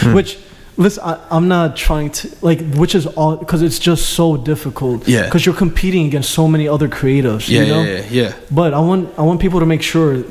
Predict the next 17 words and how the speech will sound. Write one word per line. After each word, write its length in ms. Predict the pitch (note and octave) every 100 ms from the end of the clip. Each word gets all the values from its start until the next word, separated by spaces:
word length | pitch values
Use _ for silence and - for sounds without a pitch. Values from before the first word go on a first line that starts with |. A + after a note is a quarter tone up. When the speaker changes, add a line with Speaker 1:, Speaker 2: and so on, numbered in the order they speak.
| - -
Speaker 3:
That 200 | A2+ -
distinction. 580 | - - A#2 - F#2+ -
Speaker 2:
the 180 | D3+ E3
distinction. 600 | D3 D#3 - F3+ - C#3
It's 160 | D3 F3+
an 80 | F#3+
award 600 | D#3 B2+ D#3 E3+ D3 B2+
winning. 280 | D#3 C#3
It's 160 | B2 A#2+
not 140 | E3 F3+
Speaker 3:
Yeah. 80 |
Speaker 2:
an 80 | F3
official 480 | D#3+ - E3+ D#3+ D3+
selection. 640 | - C#3 D3 - D3+ D3+ C#3 - - G3
I 80 |
didn't 300 | F3 A#3 A#3+
even, 320 | A3 F#3+ G3